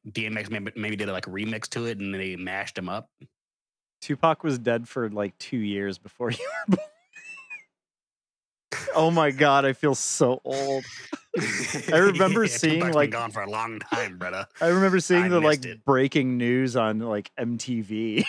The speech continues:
Speaker 2: <laughs> the night it happened.
Speaker 1: Everybody sad.
Speaker 2: <laughs> Like, holy shit, dude. Um,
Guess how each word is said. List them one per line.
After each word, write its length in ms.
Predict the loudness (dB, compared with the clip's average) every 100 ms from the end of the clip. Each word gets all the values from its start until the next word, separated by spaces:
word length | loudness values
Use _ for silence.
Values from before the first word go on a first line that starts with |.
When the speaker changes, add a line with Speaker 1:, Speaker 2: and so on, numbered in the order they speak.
| -2
Speaker 2:
<laughs> 280 | -2 -2 0
the 80 | 2
night 220 | 4 2
it 80 | 2
happened. 460 | 0 0 0 0
Speaker 1:
Everybody 300 | -2 -4 -6
sad. 340 | -8 -8 -8 -6 2
Speaker 2:
<laughs> 40 | 4 4 4
Like, 340 | 4 4 _ 2
holy 300 | 4 4 0
shit, 460 | -4 -2 -2 -2
dude. 240 | -2 -4 -4 -12 -20 -20 -2
Um, 720 | 4 6 6 4 2 -2 -8